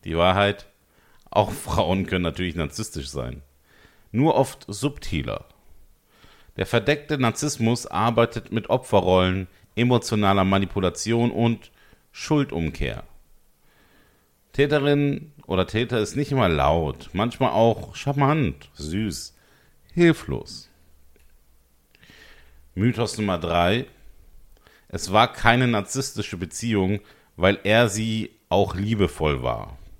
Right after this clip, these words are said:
Puh, die Wahrheit ist, genau das ist der Teufelskreis. Lovebombing, Abwertung, Ignoranz, Lovebombing. <laughs> Diese Dynamik macht süchtig.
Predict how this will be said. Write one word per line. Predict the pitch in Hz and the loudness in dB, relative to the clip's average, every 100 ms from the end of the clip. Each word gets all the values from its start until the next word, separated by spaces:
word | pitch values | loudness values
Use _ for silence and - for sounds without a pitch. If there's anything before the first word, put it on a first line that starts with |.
| - - _ _ - - - - - - | -20 -20 _ _ -20 -20 -20 -20 -10 6
Puh, | - 170 127 92 78 65 62 64 | 8 8 4 2 -2 -6 -10 -10
die | 95 95 | -4 4
Wahrheit | 120 143 143 | 6 6 4
ist, | 139 143 135 - - _ - _ _ _ | 4 2 2 -8 -12 _ -20 _ _ _
genau | 101 104 117 131 | -4 2 6 6
das | 113 107 | 4 2
ist | 110 - | 0 0
der | 104 | 2
Teufelskreis. | - 98 85 71 - 67 55 - - - _ _ - _ _ _ - | 4 4 2 -6 -8 -8 -8 -12 -18 -20 _ _ -20 _ _ _ -8
Lovebombing, | 78 123 139 - 117 131 131 147 165 240 - _ - - - | 2 4 2 4 4 6 4 2 0 -6 -12 _ -20 -20 -2
Abwertung, | 90 90 - 107 113 127 135 151 139 - - | 0 2 6 6 6 4 0 0 -4 -10 -8
Ignoranz, | 113 - 104 85 87 95 104 - - - - - - - | -8 -2 0 4 4 4 0 -4 -8 -10 -18 -20 -20 -8
Lovebombing. | 131 139 147 - 82 78 65 62 64 - | 2 6 6 4 0 0 -2 -6 -12 -8
<laughs> | 101 - - - - - - - - 120 | -8 -6 -8 -8 -14 -20 -20 -20 -10 0
Diese | 143 139 123 | 4 4 4
Dynamik | 120 117 127 127 - | 6 6 4 2 2
macht | 113 107 90 | 4 4 2
süchtig. | 92 123 151 - 71 - | -4 -4 -4 -8 -10 -10